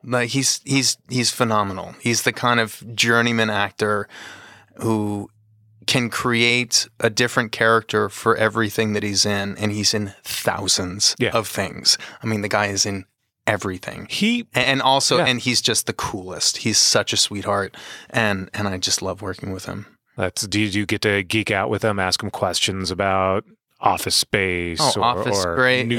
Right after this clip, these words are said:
Speaker 1: yeah, Office
Speaker 2: Radio?
Speaker 1: Space, yeah,
Speaker 2: <laughs>
Speaker 1: News Radio. I mean, Oh Brother, Where Art Thou? He's just, you know, he's, he's one of those, those people who's, has such an extensive body of work, and yet he just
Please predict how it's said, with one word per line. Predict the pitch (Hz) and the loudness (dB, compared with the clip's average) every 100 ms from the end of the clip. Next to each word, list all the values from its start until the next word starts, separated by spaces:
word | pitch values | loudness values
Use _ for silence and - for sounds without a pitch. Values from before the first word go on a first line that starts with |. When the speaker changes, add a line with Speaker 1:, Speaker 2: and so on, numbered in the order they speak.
| 113 | 2
Speaker 1:
yeah, | 113 | 2
Office | |
Speaker 2:
Radio? | 107 110 107 101 | 2 2 2 2
Speaker 1:
Space, | 104 110 | 2 2
yeah, | 113 | 2
Speaker 2:
<laughs> | |
Speaker 1:
News | 113 117 110 | 0 0 0
Radio. | 117 113 113 117 113 113 110 | 2 2 4 4 4 4 2
I | 107 | 0
mean, | 107 107 104 104 117 | 0 -2 -2 -4 -4
Oh | |
Brother, | 101 104 104 | 0 0 0
Where | 101 | 0
Art | 101 104 104 | 2 2 2
Thou? | 104 101 98 107 | 0 2 0 -2
He's | 117 113 | -2 0
just, | - 107 - - - - | 2 2 0 -6 -18 -16
you | - - 98 82 123 | -14 -14 -14 -4 0
know, | 117 | 0
he's, | 110 123 117 - - - - - - - | 0 -2 2 2 0 -12 -20 -20 -20 -10
he's | - 131 | -4 0
one | 143 143 | 2 2
of | |
those, | 127 117 - - - | 2 0 0 -2 -2
those | 123 113 | -2 0
people | 127 113 | 0 0
who's, | 113 113 110 - _ _ _ _ _ _ _ _ - | -2 0 -2 -4 _ _ _ _ _ _ _ _ -6
has | - 123 | 0 2
such | - 147 135 131 | 4 4 4 2
an | |
extensive | 117 - - 135 127 123 104 | 2 2 4 2 2 0 2
body | 117 113 113 107 | 2 4 2 -2
of | 104 | -4
work, | 110 120 123 107 - - _ _ | 0 4 4 2 -6 -18 _ _
and | - 131 | 0 2
yet | 127 123 117 - - _ _ - | 4 4 2 -2 -20 _ _ -16
he | - 147 143 | -6 -2 -2
just | 131 135 127 - - | 2 2 2 0 -4